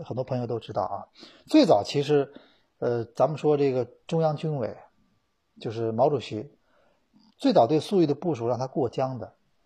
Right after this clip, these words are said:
让他过江到江南去，然后牵制国民党军，然后救这个什么呢？就中原解放，因为中原解放军当时被，被弄得，被包围得挺狠的，在大别山里面重装备都没有了，他挺苦的。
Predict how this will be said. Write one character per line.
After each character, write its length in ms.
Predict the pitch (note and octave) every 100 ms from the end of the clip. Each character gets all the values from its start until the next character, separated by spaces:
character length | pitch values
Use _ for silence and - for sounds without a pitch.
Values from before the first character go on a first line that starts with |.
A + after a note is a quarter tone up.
| _ -
让 220 | A#3 D3+
他 200 | G#3 A3
过 340 | G3+ - F#3
江 220 | - F#3+ G3
到 120 | D3+
江 260 | - G#3
南 200 | D#3+ A#2+
去， 340 | C#3 - A2 - _ _ _
然 160 | D#3 F3+
后 140 | E3+
牵 420 | - - B3 B3+
制 200 | A#3 F3
国 120 | C3+
民 100 | D3+
党 200 | D3+ F#2+
军， 240 | - C#3+ C#3
然 120 | C#3
后 140 | D#3
救 340 | - - B3 D#3+
这 100 | D#3
个 60 |
什 160 | C3 B2
么 80 | C3+
呢？ 140 | B2+
就 140 | A#2 D3
中 220 | A#3+ A#3+
原 120 | E3
解 160 | A#2+ F2+
放， 180 | F#2 - _
因 180 | G#3 F3+
为 60 | G3+
中 200 | C4 D4
原 120 | G#3
解 120 | C3+
放 120 | A#2+
军 100 | B2+
当 140 | C#3 C#3
时 180 | C3 B2
被， 340 | D3+ A#2+ G#2+ - - - -
被 120 | D#3+ C#3+
弄 160 | D3+
得， 160 | A#2+ A#2+
被 220 | D3+ C3+
包 200 | C#3 D3
围 120 | C#3
得 60 | C3
挺 200 | B2 B2
狠 240 | G2 F#2+
的， 80 | G2+
在 120 | -
大 160 | C#3+ B2+
别 160 | B2 A#2+
山 160 | B2+
里 40 | A2+
面 120 | A2+
重 160 | F3+ C#3+
装 220 | C#3+ D3
备 100 | C3+
都 120 | B2+
没 160 | G#2+ A#2
有 160 | G2
了， 100 | G2
他 140 | - A#2
挺 200 | D#3+ G3+
苦 200 | B2 G#2+
的。 180 | C#3